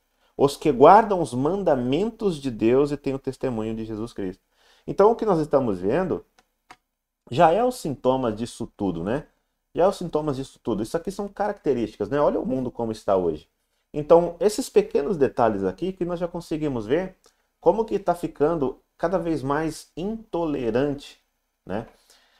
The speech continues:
No final, eu deixei aqui o grande finale. O cara digita ali, né?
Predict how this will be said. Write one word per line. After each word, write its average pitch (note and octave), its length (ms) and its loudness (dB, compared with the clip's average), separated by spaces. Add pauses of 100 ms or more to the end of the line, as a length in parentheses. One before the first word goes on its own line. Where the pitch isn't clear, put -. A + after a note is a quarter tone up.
(160)
No G#3+ 120 6
final, F3+ 720 2
eu A2+ 120 -2
deixei C#3 260 0
aqui D3+ 140 -4
o F3 60 0
grande D#3 280 -2
finale. C3 540 0 (600)
O C3+ 80 -4
cara D#3 440 4
digita D3+ 420 -4
ali, A#2+ 400 -2 (480)
né? G2+ 500 -2